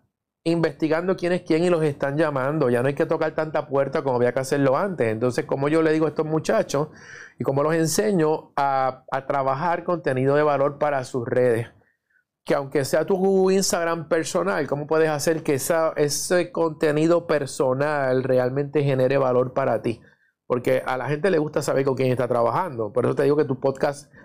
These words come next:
de los sábados es bueno, porque ya te estoy conociendo como persona. Entonces me puede dar más confianza, inclusive, contratarte porque conozco el lado personal tuyo.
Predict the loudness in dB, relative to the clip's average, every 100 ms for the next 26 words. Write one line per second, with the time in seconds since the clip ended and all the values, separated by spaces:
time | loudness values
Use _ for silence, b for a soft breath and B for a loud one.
0 | -2 0 0 0 0 0 -2 -2 0 0
1 | 0 0 2 0 -2 -2 -2 0 0 0
2 | 0 -2 0 -2 -2 -6 B B B B
3 | B B -6 -2 0 -2 -2 0 0 -2
4 | -4 -4 -2 0 0 -2 -2 -2 0 0
5 | 0 0 -2 0 0 0 0 0 -2 -2
6 | 0 0 0 0 2 0 -2 -2 -2 -2
7 | -2 0 2 2 0